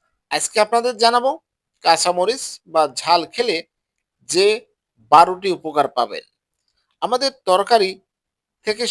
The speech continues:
শুরু করে সব রান্নায় ঝাল থাকে, তবে কেউ কেউ ভয়ে ঝাল খেতে চান না, কেউ কেউ আবার ঝাল এড়িয়ে চলেন চিকিৎসকের পরামর্শে। তবে এটা বাদে কাঁচামরিচ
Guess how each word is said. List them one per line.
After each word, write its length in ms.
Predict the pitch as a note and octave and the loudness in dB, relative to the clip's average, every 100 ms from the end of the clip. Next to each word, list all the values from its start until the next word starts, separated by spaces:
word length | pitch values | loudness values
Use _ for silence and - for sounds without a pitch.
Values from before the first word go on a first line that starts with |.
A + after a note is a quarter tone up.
| - | -6
শুরু 180 | A#3 A#3+ | -6 -2
করে 180 | A3+ D3+ - _ _ _ - | 0 -2 -6 _ _ _ -8
সব 160 | - G3+ F#3+ | -2 0 4
রান্নায় 360 | E3+ F#3+ F#3+ C#3 C#3 | 2 2 -2 -4 -4
ঝাল 180 | C#3+ C#3+ - | 0 0 -2
থাকে, 240 | A2+ - D2 _ _ _ _ _ - | -18 -16 -18 _ _ _ _ _ -4
তবে 160 | E3+ E3+ | -2 -2
কেউ 140 | F3+ G3+ G#3 | -2 -2 2
কেউ 140 | G#3+ F3+ - _ B2+ | 2 0 -8 _ -8
ভয়ে 220 | C#3 E3+ E3+ | -2 -2 0
ঝাল 180 | C#3+ D3+ - | 0 0 -2
খেতে 200 | F#3 - D3 | -10 -8 -6
চান 140 | B2 G#2 | -6 -8
না, 100 | - _ _ _ _ _ | -20 _ _ _ _ _
কেউ 120 | F#3 A3 | 0 0
কেউ 120 | A#3+ A#3+ G#3 | 4 6 8
আবার 180 | G#3+ G#3 _ _ _ _ _ _ _ _ _ _ _ _ _ C3+ | 6 2 _ _ _ _ _ _ _ _ _ _ _ _ _ -6
ঝাল 260 | - G#3+ F3+ F3+ - - | 4 6 6 4 -8 0
এড়িয়ে 240 | G3 A3 A#3 A#3 | 0 2 -2 0
চলেন 220 | C4 A3+ G3+ _ _ _ - | 0 0 -2 _ _ _ -8
চিকিৎসকের 520 | A#3 B3 - B3 A#3 G#3+ | -6 -6 -4 -2 -2 2
পরামর্শে। 580 | F3+ E3 D3+ - A2 - _ _ _ _ _ - | 0 0 -6 -6 -8 -12 _ _ _ _ _ 0
তবে 220 | E3+ F3 D#3+ - _ _ - | 0 2 0 -4 _ _ -10
এটা 200 | F3+ A#3 | -2 2
বাদে 220 | A#3+ G#3 G3+ - _ - | 2 2 -2 -4 _ -2
কাঁচামরিচ 580 | F3 E3+ F#3 F#3+ A3 | 0 0 -2 -2 -4